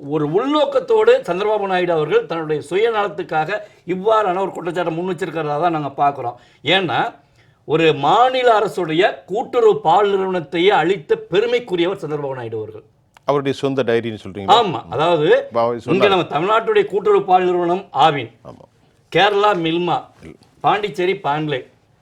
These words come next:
Speaker 1: குஜராத்ல அமுல்,
Speaker 2: நந்தினி.
Speaker 1: கர்நாடகால நந்தினி.
Speaker 2: நந்தினி.
Speaker 1: அதே மாதிரி ஆந்திரால விஜயான்னு ஒரு பால் இருந்தது.
Speaker 2: கவர்மெண்ட் பால்.
Speaker 1: கவர்மெண்ட் பால். இப்-, அந்த பாலை தன்னுடைய சொந்த நிறுவனத்திற்காகவே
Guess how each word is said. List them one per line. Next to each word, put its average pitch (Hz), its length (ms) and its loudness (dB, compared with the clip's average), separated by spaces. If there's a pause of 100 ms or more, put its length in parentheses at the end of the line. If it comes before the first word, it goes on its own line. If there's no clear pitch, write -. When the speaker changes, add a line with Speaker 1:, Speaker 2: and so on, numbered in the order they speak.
(220)
Speaker 1:
குஜராத்ல 185 460 0
அமுல், 156 420 0 (120)
Speaker 2:
நந்தினி. 135 340 0
Speaker 1:
கர்நாடகால 180 460 0
நந்தினி. 147 340 -4
Speaker 2:
நந்தினி. 92 460 -10
Speaker 1:
அதே 165 260 4
மாதிரி 139 340 -4
ஆந்திரால 170 720 -2
விஜயான்னு 180 440 2
ஒரு 147 100 -4
பால் 147 200 -2
இருந்தது. 123 400 -10 (380)
Speaker 2:
கவர்மெண்ட் 127 320 0
பால். 87 160 -10 (140)
Speaker 1:
கவர்மெண்ட் 165 360 2
பால். 120 240 -6 (540)
இப்-, 151 200 -18
அந்த 151 300 -2
பாலை 147 480 2 (280)
தன்னுடைய 165 420 0
சொந்த 226 400 -2
நிறுவனத்திற்காகவே 175 1080 0